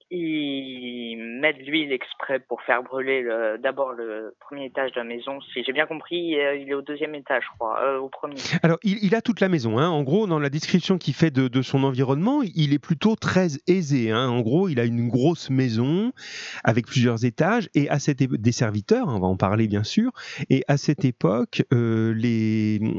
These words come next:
Speaker 2: les serviteurs qu'on appelle les domestiques, hein, mot assez horrible, hein, euh, vivent dans la maison, c'est-à-dire qu'ils sont employés, hein, mais logés sur place, alors mal logés, et généralement ces logements pour les serviteurs domestiques sont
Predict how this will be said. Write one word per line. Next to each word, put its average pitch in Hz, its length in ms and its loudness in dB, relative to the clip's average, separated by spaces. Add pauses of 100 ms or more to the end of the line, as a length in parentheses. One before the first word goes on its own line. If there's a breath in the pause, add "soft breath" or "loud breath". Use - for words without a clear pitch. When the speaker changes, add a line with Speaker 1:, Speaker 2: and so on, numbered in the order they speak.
Speaker 2:
les 120 240 2
serviteurs 139 540 0
qu'on 117 120 0
appelle 107 280 0
les 101 80 -2
domestiques, 110 720 0
hein, 117 80 2
mot 110 180 2
assez 101 240 0
horrible, 117 400 2
hein, 170 160 0 (520 loud breath)
euh, 110 220 2
vivent 180 540 2 (320)
dans 165 340 2
la 165 120 0
maison, 123 400 0
c'est-à-dire 120 340 0
qu'ils 120 180 0
sont 190 440 0 (200)
employés, 156 560 2
hein, 214 240 0
mais 151 420 0
logés 139 460 2
sur - 220 -2
place, 208 380 0
alors 107 320 0 (180)
mal 117 360 2
logés, 117 500 0 (480 loud breath)
et 123 80 6
généralement 135 520 2
ces - 160 -2
logements 135 420 2
pour 123 200 2
les 113 80 2
serviteurs 120 580 2
domestiques 117 540 0
sont 175 380 0